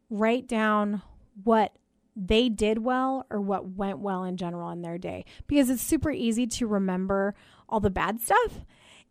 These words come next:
And that's the stuff that we carry with us and it hangs with us.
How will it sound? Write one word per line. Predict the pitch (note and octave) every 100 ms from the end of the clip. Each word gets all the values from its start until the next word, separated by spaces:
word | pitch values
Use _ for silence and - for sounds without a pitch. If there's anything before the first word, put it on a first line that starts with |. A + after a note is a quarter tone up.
| -
And | C#4 C4 A#3 - _ _ _
that's | A3 C4 D#4
the | F4
stuff | E4 E4+ D4+
that | -
we | B3+ A#3
carry | C4+ G#3+
with | G#3 G#3+
us | A#3 A3+
and | G3
it | F3
hangs | G#3 A3+
with | B3+ C4
us. | D4 D4+ -